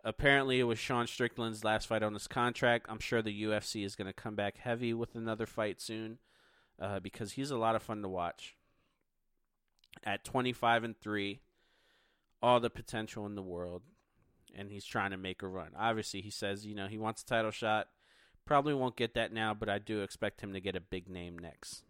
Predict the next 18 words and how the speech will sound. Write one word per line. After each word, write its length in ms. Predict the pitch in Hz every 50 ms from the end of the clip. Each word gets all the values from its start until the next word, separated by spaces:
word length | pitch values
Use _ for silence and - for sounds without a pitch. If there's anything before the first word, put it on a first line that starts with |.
| _ _ _ _ _ -
So 200 | - - 123 113
with 140 | 110 110 110
that 200 | 120 117 - -
being 180 | 120 113 113
said, 280 | - - 147 147 143 135
that 140 | 123 117 117
was 120 | 117 110
the 80 | - 120
fight 300 | - - 147 156 165 165
night. 240 | 165 160 160 156 - _ - - - - - _ _ _ _ _ _ _ _ _ -
Let's 360 | 113 117 143 165 156 - -
get 180 | - 151 143 139
into 560 | 135 127 - - - 127 120 120 120 120 123 - - - - -
U 280 | 110 107 113 117 113
F 140 | 110 110 -
C 480 | - - - 113 107 104 101 101 110 117 - _ _ _ _ _ _ _ _ _ _ _ _ _ -
two 200 | - - 139 139
seventy-one, 800 | - - 139 131 131 135 131 127 120 110 110 107 107 107 127